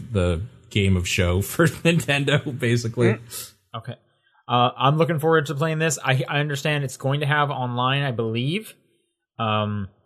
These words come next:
Speaker 3: and it is coming to other platforms later, so it's not gonna be a Switch exclusive.
Speaker 2: Yeah, but I
Speaker 3: Uh,
Speaker 2: think Switch is
Speaker 3: the
Speaker 2: the only platform that allows a player local.
Speaker 1: Probably.
Speaker 2: I believe.
Speaker 3: M-, probably.
Speaker 1: Yeah, probably.
Speaker 3: Probably. Um,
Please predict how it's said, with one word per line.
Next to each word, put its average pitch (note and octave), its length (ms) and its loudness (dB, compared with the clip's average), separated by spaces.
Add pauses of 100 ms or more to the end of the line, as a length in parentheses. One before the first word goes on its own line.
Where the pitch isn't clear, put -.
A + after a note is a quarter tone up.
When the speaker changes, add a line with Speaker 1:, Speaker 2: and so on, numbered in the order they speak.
(320)
Speaker 3:
and B2 120 2
it B2+ 80 4
is C#3+ 120 4
coming D3+ 240 2
to D#3 140 0
other C3+ 520 4
platforms B2+ 560 0
later, B2+ 440 4 (160)
so A2+ 200 0
it's A2 100 -2
not B2 140 2
gonna B2+ 120 2
be A#2 100 0
a A2+ 40 0
Switch A#2 240 -2
exclusive. G#2 500 -4 (360)
Speaker 2:
Yeah, C3+ 260 4
but C#3 120 2
I C3+ 60 2
Speaker 3:
Uh, C3+ 60 -2
Speaker 2:
think E3+ 140 -2
Switch D3+ 240 -2
is D3 60 0
Speaker 3:
the D3 80 4
Speaker 2:
the - 20 2
only C#3+ 140 2
platform C3+ 420 0
that A#2 160 0 (400)
allows A#2+ 380 2
a G#2+ 120 -6
player A2 260 -2
local. A2 480 -4 (1600)
Speaker 1:
Probably. F#2 320 2
Speaker 2:
I F2+ 140 -6
believe. F#2 1000 -8
Speaker 3:
M-, A2+ 120 -6
probably. G2+ 340 2
Speaker 1:
Yeah, A2 120 4
probably. F#2 320 0
Speaker 3:
Probably. G#2 360 0 (1300)
Um, G2 460 -2